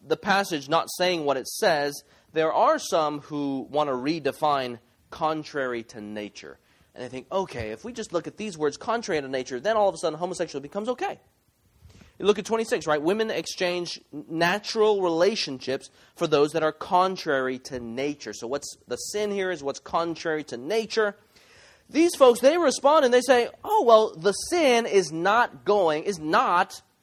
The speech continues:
going against God's natural created order. The sin, in fact, is going against who I naturally feel I am." You see that trade-in right there? Once again, the sin is,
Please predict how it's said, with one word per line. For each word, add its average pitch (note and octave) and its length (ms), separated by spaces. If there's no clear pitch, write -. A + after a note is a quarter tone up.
going F3+ 200
against C#3 360
God's C3 260
natural A#2+ 320
created C3+ 380
order. F#2 240
The D#3+ 120
sin, F#4 420
in A#3 140
fact, C3+ 560
is F3 200
going G#3 240
against F#3 300
who G#3 100
I A3 140
naturally C3 580
feel A2 500
I G3+ 260
am." C4+ 500
You D#3+ 80
see G#3+ 160
that - 380
trade-in F#3+ 420
right F3+ 180
there? F3+ 220
Once F#3 220
again, E3 240
the C#3 60
sin A3 340
is, D#3 280